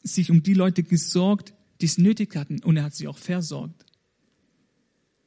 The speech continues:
Und mit seinem Tod und seiner Auferstehung hat Jesus uns dieses Königreich zugänglich gemacht. Das heißt, diese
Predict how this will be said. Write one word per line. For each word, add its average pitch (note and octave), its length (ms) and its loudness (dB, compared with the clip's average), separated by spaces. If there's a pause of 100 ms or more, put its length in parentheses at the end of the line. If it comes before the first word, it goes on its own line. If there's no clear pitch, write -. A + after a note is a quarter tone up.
(600)
Und E3+ 120 2
mit E3+ 120 4
seinem F3 380 -4
Tod G3+ 200 -4
und F#3 60 -2
seiner E3+ 240 -6
Auferstehung D3+ 680 -8 (720)
hat C#3+ 180 -8
Jesus D#3+ 580 -4 (920)
uns D3+ 260 4
dieses F3 540 -4
Königreich D3 800 -2 (280)
zugänglich - 640 -4
gemacht. - 360 -10 (2250)
Das D3 140 0
heißt, G3 340 0 (1600)
diese G3+ 500 2